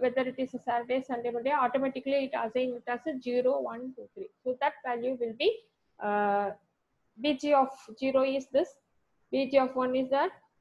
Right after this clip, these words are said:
like that. So it prints the value. So this is how it works. And you will, you have the same effect on your screen, or how you have executed the, uh, if class, you have the same effect of this,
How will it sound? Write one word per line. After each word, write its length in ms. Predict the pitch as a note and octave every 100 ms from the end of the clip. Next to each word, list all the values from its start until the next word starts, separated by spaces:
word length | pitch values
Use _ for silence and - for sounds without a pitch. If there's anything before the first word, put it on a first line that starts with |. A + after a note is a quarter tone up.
| _
like 200 | A3 G#3+
that. 160 | - - _ -
So 140 | C4
it 280 | C4 C4+ D#4+ _ _
prints 320 | C#4+ C4 C4 -
the 140 | D#4 A#4+ _ _ _ _
value. 460 | G3 F#3 F#3+ F#3+ E3 _ _ _ _
So 120 | C4+ C4
this 160 | C4+ C4+
is 120 | -
how 200 | A#3+ C#4+
it 140 | A3 -
works. 560 | - - - - - - _ _ _ _ _ _ _ _ _ _ -
And 140 | B3+
you 80 | B3
will, 220 | A3+ A3+ - _ _ _
you 80 | C#4
have 160 | D#4 F4
the 80 |
same 360 | F4+ D#4 A#3 A#3+
effect 440 | A3 A3 D#4+ - - -
on 120 | A3
your 180 | G3 G#3
screen, 440 | - _ A3+ G#3 -
or 200 | A3 A3+ -
how 180 | A#3 A#3+
you 200 | A#3 A3+
have 120 | A3
executed 560 | G3+ - - A#3 A#3+ A3+
the, 160 | G3 G3 _ _ _ _ G#3
uh, 120 | G3+ G3+
if 100 | - -
class, 400 | C#4 F#4+ - - _
you 80 | B3 B3
have 120 | A#3
the 80 | B3+
same 260 | - A3 A3
effect 340 | G3 G#3+ -
of 120 | G3 F#3+
this, 400 | A3+ G#3+ - -